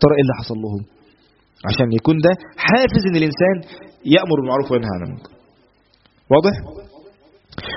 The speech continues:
فلما نسوا ما ذكروا به، طول الأمد بيخلي الناس تنسى الدين، تنسى إن في حاجة اسمها حلال وحرام، تنسى إن المفروض قبل ما يعمل حاجة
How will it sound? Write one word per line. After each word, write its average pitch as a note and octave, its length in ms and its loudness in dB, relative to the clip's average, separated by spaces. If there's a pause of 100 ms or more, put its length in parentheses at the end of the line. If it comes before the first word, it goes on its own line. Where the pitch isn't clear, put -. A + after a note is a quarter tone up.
(160)
فلما G3+ 420 4 (200)
نسوا F#3 360 -2 (360)
ما D3+ 100 4 (140)
ذكروا B2 440 -2
به، F#2 100 -12 (1120)
طول A#3 220 -2
الأمد G3+ 380 0 (960)
بيخلي F3+ 360 0
الناس D#3+ 200 -2 (460)
تنسى G3 380 4
الدين، A2+ 320 -2 (720)
تنسى A#3 340 6
إن F3+ 120 0
في F#3 60 4
حاجة F3+ 200 0
اسمها E3+ 160 0
حلال D#3 240 2
وحرام، B2+ 300 0 (400)
تنسى A#3+ 320 4
إن F#3 120 0
المفروض F3+ 460 4 (120)
قبل G#3+ 220 2
ما F3+ 140 4
يعمل G3+ 240 2
حاجة G3 140 2